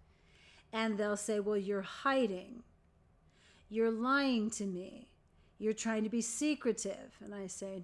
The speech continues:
No, no, none of that's hiding. None of that's secretive, because the truth is, it's none of your business. It's none of your business.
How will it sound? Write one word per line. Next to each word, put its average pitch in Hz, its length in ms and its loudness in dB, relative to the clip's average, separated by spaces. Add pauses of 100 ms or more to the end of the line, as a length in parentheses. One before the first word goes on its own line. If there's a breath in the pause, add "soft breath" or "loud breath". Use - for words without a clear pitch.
(140)
No, 185 380 -10 (560)
no, 185 380 -12
none 208 220 -4
of 233 80 -4
that's 254 240 -4
hiding. 202 580 0 (480 loud breath)
None 190 180 -4
of 196 60 -6
that's 277 240 -2
secretive, 202 640 -2
because 220 280 -2
the 269 80 -4
truth 392 340 0
is, 214 280 0 (380 loud breath)
it's 220 340 2
none 233 600 2 (100)
of 220 320 2 (100)
your 214 720 2 (480)
business. - 760 -2 (280)
It's 208 220 -6
none 220 380 2
of 226 180 2
your 202 180 2
business. - 680 -8